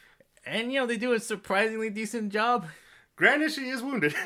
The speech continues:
Speaker 2: <laughs>
Speaker 1: Yeah, granted, yeah, Reva is definitely, you know, she's still like, "Oh, I've been stabbed."
Speaker 2: Yeah.
Speaker 1: So clearly she hasn't, like, fully healed.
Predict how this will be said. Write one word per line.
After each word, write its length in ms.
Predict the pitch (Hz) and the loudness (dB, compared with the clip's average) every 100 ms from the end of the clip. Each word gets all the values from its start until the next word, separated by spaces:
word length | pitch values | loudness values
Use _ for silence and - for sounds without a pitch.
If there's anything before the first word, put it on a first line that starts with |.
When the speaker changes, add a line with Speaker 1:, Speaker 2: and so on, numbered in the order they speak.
| - | -4
Speaker 2:
<laughs> 200 | - 190 | -2 0
Speaker 1:
Yeah, 160 | 190 | -2
granted, 440 | 175 185 185 190 165 | 0 0 0 -2 -4
yeah, 360 | 165 156 139 127 | -2 0 0 -4
Reva 340 | 117 143 143 139 | -8 -8 -6 -6
is 280 | 127 135 | -6 -6
definitely, 480 | 131 135 143 139 131 | -4 -4 -4 -8 -8
you 80 | 131 | -8
know, 60 | 120 | -8
she's 160 | 135 - | -8 -8
still 260 | 165 151 | -4 -2
like, 260 | 139 135 - | 0 -2 -2
"Oh, 60 | 165 | 0
I've 260 | 175 175 147 | 2 2 0
been 160 | 139 | -6
stabbed." 480 | - 135 143 139 135 - | -8 -4 -2 -4 -8 -8
Speaker 2:
Yeah. 260 | 135 127 107 - _ _ - _ _ | -4 -4 -4 -10 _ _ -20 _ _
Speaker 1:
So 120 | - | -14
clearly 360 | 127 151 151 147 | -8 -4 -2 0
she 80 | 147 | 0
hasn't, 240 | 143 131 | 0 -2
like, 160 | 127 123 | -6 -8
fully 340 | - 127 127 120 | -8 -6 -6 -6
healed. 460 | 123 123 135 135 | -6 -6 -6 -8